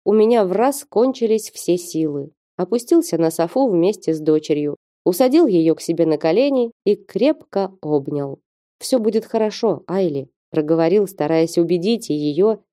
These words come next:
и себя. Черный котенок запрыгнул на подлокотник, а потом тоже забрался ко мне на руки, примостив голову у Айлисы на плече. "Эта ночь меня позвала", вдруг сквозь слезы призналась моя девочка и погладила кошку.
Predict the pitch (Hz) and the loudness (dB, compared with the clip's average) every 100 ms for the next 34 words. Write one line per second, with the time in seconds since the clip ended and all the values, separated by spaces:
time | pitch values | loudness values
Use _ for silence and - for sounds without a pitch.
0 | _ 254 254 151 143 139 135 _ _ _ | _ -4 -4 -4 -4 -6 -8 _ _ _
1 | - 330 294 277 233 262 311 277 226 240 | 2 4 4 4 2 2 4 4 4 0
2 | 240 320 311 240 226 196 170 170 175 320 | 2 2 4 4 4 2 2 2 2 0
3 | 339 262 262 - _ - 214 285 392 311 | 2 0 -2 -12 _ -4 0 4 4 4
4 | 254 320 247 196 196 165 220 302 - 233 | 4 4 4 2 0 2 2 2 -2 -2
5 | 160 165 220 196 160 156 - 156 170 _ | 0 2 2 2 0 -2 -4 -6 -8 _
6 | - 175 190 185 185 175 160 160 170 262 | -2 2 2 2 0 0 0 0 2 4
7 | 254 214 226 214 _ - 180 165 151 156 | 4 2 2 0 _ 0 2 2 2 0
8 | 202 277 - 208 196 185 165 165 151 143 | 0 -2 0 0 0 0 -2 -2 -8 -10
9 | _ _ _ 220 220 240 254 277 240 208 | _ _ _ -2 2 4 4 4 2 2
10 | 214 202 180 185 185 208 185 160 160 _ | 4 4 2 0 0 2 0 -2 -6 _
11 | _ - 165 185 175 - 185 175 175 - | _ -6 0 2 0 -2 0 0 0 0
12 | 190 214 180 170 170 165 190 185 180 175 | 2 2 0 2 2 2 2 2 0 0
13 | 165 160 180 220 196 - 160 160 165 160 | 2 0 0 0 -2 -2 -2 0 -2 0
14 | 175 175 175 165 - 151 - 147 | 0 2 0 0 -4 -8 -8 -14